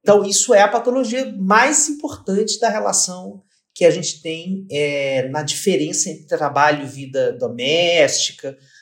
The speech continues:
do nosso tempo. Agora, é, tem uma questão também que você colocou aí na pergunta, Isabelle, que eu acho muito boa, que é essa história da ritualização do Ano Novo, né? Que eu acho que tá também na sua pauta, né? Pelo que eu entendi.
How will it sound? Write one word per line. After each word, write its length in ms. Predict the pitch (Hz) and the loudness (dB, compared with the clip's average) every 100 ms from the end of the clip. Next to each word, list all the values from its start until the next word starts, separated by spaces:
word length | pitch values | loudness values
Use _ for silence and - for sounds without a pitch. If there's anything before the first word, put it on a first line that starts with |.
| _ - | _ -4
do 140 | 151 | 0
nosso 400 | 147 151 - - | 2 2 0 -4
tempo. 320 | 160 104 - _ _ _ _ _ _ _ | -6 -6 -10 _ _ _ _ _ _ _
Agora, 580 | - 165 131 123 110 - 139 | 0 2 6 4 4 -4 -8
é, 580 | 143 131 127 127 - _ | -4 0 0 -2 -12 _
tem 220 | 196 220 | 0 2
uma 160 | 214 185 | 0 -4
questão 360 | - - 147 127 | -2 -2 -2 -8
também 280 | 135 113 | -10 -10
que 80 | 110 | -8
você 100 | - | -10
colocou 440 | - 113 107 - 113 | -10 -12 -12 -4 -4
aí 80 | 107 | -4
na 100 | 107 | -8
pergunta, 500 | 104 107 156 180 - | -16 -16 -12 -12 -10
Isabelle, 380 | 117 101 - | -10 -10 -16
que 460 | - 135 131 131 - _ _ _ | -14 -10 -10 -10 -18 _ _ _
eu 100 | 139 | -2
acho 280 | 127 120 147 | 0 0 -2
muito 260 | 160 151 - | -10 -14 -8
boa, 420 | 123 165 139 123 | 0 2 2 0
que 120 | 123 | -2
é 40 | 139 | -2
essa 180 | 139 | -2
história 440 | 135 - 156 151 151 | -6 -6 0 0 0
da 80 | 156 | -4
ritualização 840 | 147 151 175 170 175 - 190 185 | -6 -4 -4 -2 -2 -2 -4 -6
do 140 | 185 | -8
Ano 160 | 180 175 | -12 -14
Novo, 260 | 139 110 - _ _ _ _ _ _ _ _ _ _ | -12 -12 -14 _ _ _ _ _ _ _ _ _ _
né? 220 | 127 135 | -4 -2
Que 120 | 143 151 | 2 4
eu 20 | |
acho 200 | 143 - | 4 0
que 40 | |
tá 120 | 170 | -4
também 340 | 151 190 175 170 | -2 -2 -4 -6
na 80 | 127 | -6
sua 240 | - 107 | -4 -4
pauta, 340 | 117 - - | -2 -4 -6
né? 200 | 123 160 | -8 -6
Pelo 200 | 170 139 | -6 -8
que 80 | 127 | -10
eu 60 | 110 | -14
entendi. 460 | 110 117 104 - | -14 -14 -14 -14